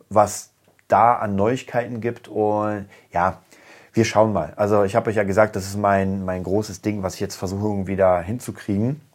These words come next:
Ähm, und wir werden gucken, wohin das führt. Im Moment läuft's ganz gut. Also der Skill wird tatsächlich immer besser. Kohletechnisch kann man da noch nicht wirklich viel sagen. Hier und da wird mal was gemacht.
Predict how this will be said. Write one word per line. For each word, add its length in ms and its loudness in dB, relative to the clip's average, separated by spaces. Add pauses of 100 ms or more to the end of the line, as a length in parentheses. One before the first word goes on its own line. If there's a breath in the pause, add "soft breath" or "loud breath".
(920)
Ähm, 420 4
und 520 0 (440)
wir 140 -2
werden 220 4
gucken, 240 -8
wohin 220 -4
das 160 -6
führt. 260 -6
Im 100 -2
Moment 260 4
läuft's 280 4
ganz 200 -4
gut. 200 -2
Also 160 -2
der 120 2
Skill 460 -2 (260 loud breath)
wird 160 -4
tatsächlich 360 -4
immer 180 2
besser. 440 2 (280 loud breath)
Kohletechnisch 680 0
kann 160 0
man 140 4
da 120 4
noch 100 -2
nicht 220 -6
wirklich 300 -4
viel 200 -6
sagen. 360 2
Hier 200 -2
und 140 -4
da 180 2
wird 140 -8
mal 160 -6
was 160 -10
gemacht. 380 -4